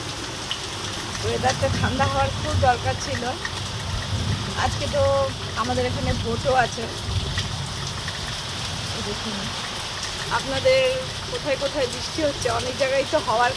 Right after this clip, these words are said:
কথা আজকে। তো আরে বাস, কি সুন্দর দেখুন লাগছে দেখতে, একদম সেই কুয়াশা পুরো উড়ে যাচ্ছে হাওয়ার সঙ্গে। দারুণ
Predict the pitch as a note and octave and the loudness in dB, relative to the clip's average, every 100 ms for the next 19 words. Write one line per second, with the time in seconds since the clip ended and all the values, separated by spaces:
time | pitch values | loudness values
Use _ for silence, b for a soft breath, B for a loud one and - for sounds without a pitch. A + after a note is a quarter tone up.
0 | A3 A#3 - C4 A#3+ - G#3 C#4+ - - | 0 0 4 4 4 -2 -4 -4 -6 -8
1 | - - - - - - G#3+ G3+ G#3 - | -8 -6 -6 -6 -6 -4 -2 -2 -2 -4
2 | - - - - - - - - - - | -6 -6 -6 -6 -6 -6 -4 -4 -4 -4
3 | G#3 G3+ - - - - - - - - | -2 -2 -4 -6 -4 -4 -2 -2 -2 2
4 | F4+ - B3+ C4+ D4+ - A3 C#4 B3 G#3 | 2 2 -2 2 2 4 2 2 2 2
5 | G3 - B3 G#3+ A3 - A#3+ F#3 F#3 - | 2 4 2 4 2 2 0 0 -2 -4
6 | - - - - - - - - - - | -4 -4 -4 -4 -6 -6 -4 -4 -4 -4
7 | - G3+ B3 C4 C#4+ D#4+ C4 B3 A3 B3+ | -2 -2 0 0 -2 -2 -2 0 2 2
8 | D4 - D4+ D4+ A#3 C4 D4 C4+ A#3+ - | 0 0 -2 -2 -2 2 6 6 6 -2
9 | - - - - - - - - - - | -4 -4 -6 -8 -6 -6 -6 -6 -6 -2
10 | A3 A#3+ - A3+ G3 F3+ G3 - - - | 0 0 0 -4 -4 -4 -4 -4 -4 -4
11 | - - - - - - - - - - | -4 -4 -4 -4 -4 -4 -6 -4 -4 0
12 | A#3 A3+ C#4 | 2 4 2